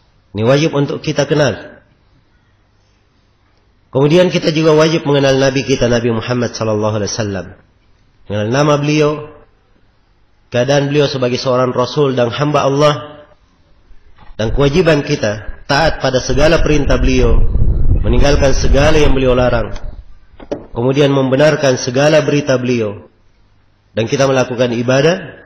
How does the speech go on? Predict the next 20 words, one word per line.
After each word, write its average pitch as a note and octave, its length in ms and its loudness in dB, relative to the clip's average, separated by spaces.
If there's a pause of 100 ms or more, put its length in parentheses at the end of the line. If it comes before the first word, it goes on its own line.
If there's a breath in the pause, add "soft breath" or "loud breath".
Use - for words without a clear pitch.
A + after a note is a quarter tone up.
(100)
hanya B2+ 160 0
dibangun B2+ 400 0
di B2 80 0
atas A#2+ 240 -4
tuntunan B2+ 480 0 (1080)
Rasulullah B2+ 500 0
sallallahu A2 380 -2
alaihi - 140 -8
wasallam. G2 240 -2 (280)
Ini C#3+ 160 0
kadar-kadar C#3+ 640 2 (1040)
yang A2+ 240 2
wajib C#3+ 340 4 (300)
untuk D3 240 0
dipelajari. A2 640 0 (1080)
Iya, G2+ 300 0 (300)
hendaknya C#3+ 340 4
setiap C3+ 300 0
orang D#3+ 240 4
memeriksa - 720 0